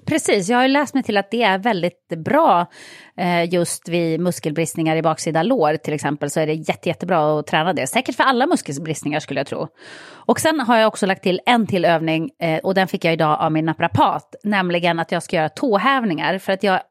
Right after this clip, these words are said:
är väldigt spänd i vadmusklerna, och så kan det bli,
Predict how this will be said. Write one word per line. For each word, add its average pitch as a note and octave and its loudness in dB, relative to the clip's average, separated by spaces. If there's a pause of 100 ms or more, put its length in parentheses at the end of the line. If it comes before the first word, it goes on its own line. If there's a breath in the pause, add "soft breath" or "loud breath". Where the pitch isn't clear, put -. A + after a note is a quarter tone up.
(140)
är G3 -6
väldigt F#3 0
spänd F3 0
i D#3+ -2
vadmusklerna, G3+ 0
och F#3+ -6
så A3+ 0
kan A#3+ 0
det A#3+ 2
bli, F#3 0